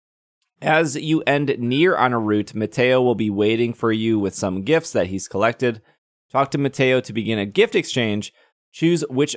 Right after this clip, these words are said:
of Mateo's gifts ex-, gifts to exchange from a route endpoint, the route start point, or a nearby Pokestop. Add a sticker to, to the gift if you would like, and then get ready to receive a new,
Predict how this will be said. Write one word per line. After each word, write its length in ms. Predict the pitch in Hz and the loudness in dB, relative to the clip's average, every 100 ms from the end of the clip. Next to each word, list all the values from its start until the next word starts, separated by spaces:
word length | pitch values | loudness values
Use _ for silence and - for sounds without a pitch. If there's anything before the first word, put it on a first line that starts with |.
| - | -2
of 140 | 127 | 0
Mateo's 440 | 123 123 127 120 104 | 0 0 0 0 -2
gifts 360 | - 113 - - | -2 -2 -2 -8
ex-, 220 | 120 - - _ _ _ 98 | -8 -10 -20 _ _ _ 0
gifts 420 | 143 147 - - | 0 0 -10 -4
to 160 | 190 | -2
exchange 560 | 196 165 - 143 131 123 - | -2 -4 -4 -2 -2 -6 -8
from 220 | - 143 | -4 0
a 80 | 143 | 0
route 360 | 123 123 120 - - | 2 0 0 -8 -4
endpoint, 640 | 110 117 - 113 107 - _ _ _ _ - | -2 -2 -2 -2 -2 -8 _ _ _ _ -14
the 80 | |
route 280 | 104 131 147 - | -2 -2 -2 -6
start 400 | - 131 139 135 | -4 0 0 -2
point, 400 | - 135 135 - _ _ _ | -2 -2 -2 -8 _ _ _
or 240 | 120 123 | -2 0
a 140 | - 120 | 0 0
nearby 600 | 113 110 110 92 87 92 | 0 0 0 0 0 0
Pokestop. 600 | - 127 110 - 80 57 - _ _ _ _ | -2 -4 -4 -2 -2 -2 -8 _ _ _ _
Add 160 | - 107 | -6 -4
a 60 | |
sticker 380 | 107 - 143 147 | -2 -2 0 -2
to, 400 | 139 - 127 131 - _ | -2 -2 0 0 -6 _
to 440 | - 127 123 117 107 | -4 0 0 -2 -8
the 100 | - | -6
gift 300 | 98 117 117 | -2 0 0
if 120 | 101 - | -4 -2
you 80 | |
would 140 | 87 85 | -2 2
like, 440 | 101 127 131 - _ _ _ _ _ | 2 2 -2 -18 _ _ _ _ _
and 100 | 107 | -8
then 100 | 113 | -2
get 140 | 113 107 | 0 2
ready 200 | 131 139 | 2 0
to 120 | - | 0
receive 300 | 135 - 127 | -2 0 0
a 160 | 107 113 | 2 0
new, 500 | 113 120 131 131 | 0 0 0 0